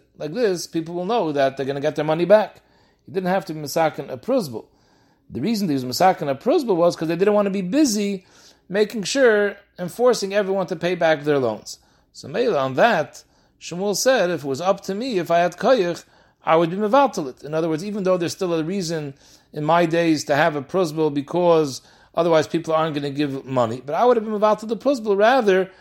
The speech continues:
I would have instituted that they have to pay back their loans before Shemitah.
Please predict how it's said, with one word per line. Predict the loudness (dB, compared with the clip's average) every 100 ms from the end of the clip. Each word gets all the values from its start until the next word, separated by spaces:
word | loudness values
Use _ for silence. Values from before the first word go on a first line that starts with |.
| _ _ -2
I | 2
would | 4
have | 2 0
instituted | -4 -6 -2 2 2 0 4
that | 4 4 0 -20 _ _ _ _ _ _ -4
they | 2
have | 4 4 2
to |
pay | -4 0
back | 2 0
their | 0
loans | -2 -2
before | -4 -4 -4
Shemitah. | -4 -8 -12